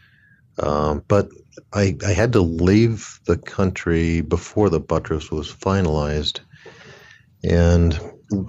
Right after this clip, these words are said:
I was in the Managua airport, and I heard over the P A system, "Mister Ulrich, Mister Brian Ulrich, please stand by for a phone call." And so I was waiting and waiting and waiting for this phone call,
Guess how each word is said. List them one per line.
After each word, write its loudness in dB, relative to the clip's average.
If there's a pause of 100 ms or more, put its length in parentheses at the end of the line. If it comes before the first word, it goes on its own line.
I 0
was 0
in 4
the 6
Managua 4 (100)
airport, -2
and -2
I 0
heard 2
over 4
the -2
P -2
A 4
system, -2 (480)
"Mister 0
Ulrich, 2 (220)
Mister 0
Brian 4
Ulrich, 0 (120)
please 0
stand 2
by 2
for -2
a 0
phone 2
call." -2 (420)
And -2
so 4
I 4
was 4
waiting 4
and 4
waiting 2
and -4
waiting -2
for -6
this -6
phone -2
call, -6